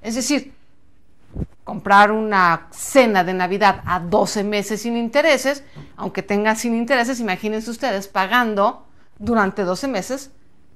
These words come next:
la cena que en diciembre apenas vas a estar terminando la del año pasado. Ese tipo de cosas son las que no nos convienen por crédito. Y de verdad, aunque parezca mentira y no me crean,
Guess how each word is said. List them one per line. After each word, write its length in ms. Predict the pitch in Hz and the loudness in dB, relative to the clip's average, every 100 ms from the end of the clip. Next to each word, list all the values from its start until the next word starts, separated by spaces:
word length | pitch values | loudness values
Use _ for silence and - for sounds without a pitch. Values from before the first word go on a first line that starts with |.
| - | -14
la 180 | - 185 | -6 -6
cena 540 | 190 262 214 160 180 - - - - - - - | 0 0 0 -4 -8 -16 -20 -20 -20 -20 -20 -10
que 100 | 214 | -4
en 100 | 185 | -2
diciembre 560 | 214 226 208 202 226 - - - - | -2 -4 -4 -6 -8 -12 -20 -20 -20
apenas 280 | - 196 180 | -8 -4 -2
vas 120 | 196 | -4
a 20 | |
estar 200 | - 180 | -4 -6
terminando 440 | 180 170 170 180 | -6 -6 -6 -6
la 100 | 170 | -6
del 140 | 143 151 | -6 -8
año 180 | 190 185 | -8 -8
pasado. 720 | 156 160 262 285 494 440 - - - - - - - - - | -10 -8 -6 -4 -4 -6 -8 -20 -20 -20 -20 -20 -20 -20 -14
Ese 180 | 226 294 | -10 -10
tipo 200 | 269 294 | -8 -8
de 80 | |
cosas 200 | 208 220 | -8 -10
son 80 | 220 | -10
las 120 | 226 | -10
que 120 | - 196 | -8 -8
no 180 | 208 | -8
nos 140 | 220 233 | -10 -12
convienen 340 | 196 175 180 | -14 -12 -12
por 160 | 175 156 | -14 -16
crédito. 400 | 156 147 143 139 - - | -12 -12 -14 -18 -20 -16
Y 80 | - | -6
de 140 | 196 | -4
verdad, 400 | 196 196 226 294 - - - - | -2 0 2 0 -4 -20 -20 -10
aunque 240 | 185 185 | -10 -8
parezca 680 | 190 160 202 214 285 269 262 - | -4 -2 -2 0 2 2 2 -12
mentira 440 | 185 180 175 214 | -8 -8 -6 -6
y 40 | 202 | -2
no 120 | 190 | -2
me 140 | 190 | -2
crean, 340 | 196 226 180 | -2 0 0